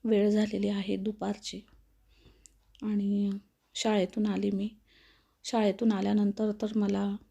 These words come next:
पंधरा ते वीस मिनटं कोणी माझ्याशी बोलू पण नाही असं वाटतं,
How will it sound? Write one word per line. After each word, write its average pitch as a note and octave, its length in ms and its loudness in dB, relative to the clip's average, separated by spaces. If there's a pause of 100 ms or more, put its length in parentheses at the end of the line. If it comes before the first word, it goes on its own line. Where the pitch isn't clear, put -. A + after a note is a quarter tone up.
(140)
पंधरा G3+ 280 2
ते G#3 140 -2
वीस G3+ 280 -2
मिनटं G#3 240 2
कोणी G#3 240 -2
माझ्याशी G3+ 420 -2
बोलू G3 320 0
पण G#3 180 0
नाही G#3 160 2
असं F#3+ 240 -6
वाटतं, F#3+ 320 -10